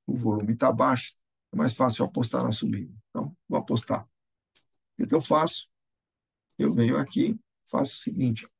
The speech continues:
primeiro eu tenho que comprar dai lá, né? Eu não queria comprar dai, mas vou só mostrar aqui. Vamos supor que eu entre com dez dai, tá? É, o colateral tem que ser o máximo cinquenta.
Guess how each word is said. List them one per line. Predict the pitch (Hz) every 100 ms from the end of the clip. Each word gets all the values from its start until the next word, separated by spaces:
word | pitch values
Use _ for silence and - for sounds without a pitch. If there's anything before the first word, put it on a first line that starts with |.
| -
primeiro | 113 104 127
eu |
tenho | - -
que |
comprar | - 127 - -
dai | 127 120
lá, | 113 110
né? | 110
Eu | 110
não | 113
queria | 120 -
comprar | 131 - 135
dai, | 139 - - _ _ _ _ _ _ _ _
mas | 160 151
vou | 175
só | - 180
mostrar | 156 117 117
aqui. | 107 -
Vamos | 127 113
supor | - 135
que | 151
eu | 139 -
entre | 127 113 95
com | - 113
dez | 113 120 117
dai, | - - _ _ _ _ _ -
tá? | 131 - _ _ _ _ _ _ _ _ _ _ _
É, | 113 110 107 110 110 - - _
o | -
colateral | 113 135 127 131 131
tem | 123 127
que | -
ser | - 135 143
o | 107
máximo | 110 135 160 - 151 156 - _ _ _ _ _ _
cinquenta. | - - 123 110 - 120 110